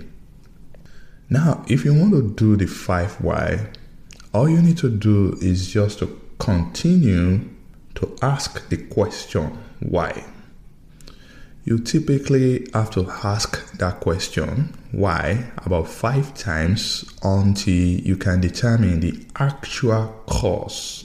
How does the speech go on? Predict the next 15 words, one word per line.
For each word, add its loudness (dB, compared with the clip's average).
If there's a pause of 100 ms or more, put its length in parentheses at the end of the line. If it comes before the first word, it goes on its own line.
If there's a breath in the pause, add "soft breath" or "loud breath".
of -2
an -2
event. -4 (920 loud breath)
Let 2
me 6
give 2
you 4
an 0
example. -2 (920 loud breath)
Let's 0
say 2
someone 4
trips -4
and -4
falls. -4